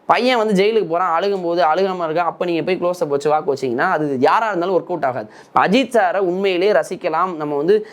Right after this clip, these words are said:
எல்லாருமே அஜித் சார், இப்ப அஜித் சார் படத்தை வந்து யாரும் பிடிக்கலன்னு சொல்ல மாட்டாங்க, ஏன்னா நிச்சயமா பார்க்கணும் தான். இப்ப பில்லா படத்தை யாரும் வேணாம்னு சொல்லல, ஏன்னா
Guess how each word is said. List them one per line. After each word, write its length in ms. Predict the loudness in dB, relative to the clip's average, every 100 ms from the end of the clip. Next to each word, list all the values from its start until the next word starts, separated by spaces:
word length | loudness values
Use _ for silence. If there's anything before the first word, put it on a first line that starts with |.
| 0
எல்லாருமே 420 | 4 4 2 0
அஜித் 120 | -2 0
சார், 320 | 0 0 -2
இப்ப 200 | -2 -4
அஜித் 120 | -2
சார் 140 | -4
படத்தை 260 | -4 -4 -4
வந்து 80 | -2
யாரும் 220 | -2 -4
பிடிக்கலன்னு 260 | -8 -6 -6
சொல்ல 200 | -4 -2
மாட்டாங்க, 340 | -4 -4 0
ஏன்னா 100 | 0 0 -6 -6 -4
நிச்சயமா 360 | 0 0 0
பார்க்கணும் 340 | -2 -2 -2 -2
தான். 100 | -2
இப்ப 180 | -2
பில்லா 220 | 0 -2 -2
படத்தை 280 | -4 -2
யாரும் 360 | -2 -2 -2 -4
வேணாம்னு 320 | -4 -4 -6
சொல்லல, 180 | -4 -2
ஏன்னா 180 | -2 -2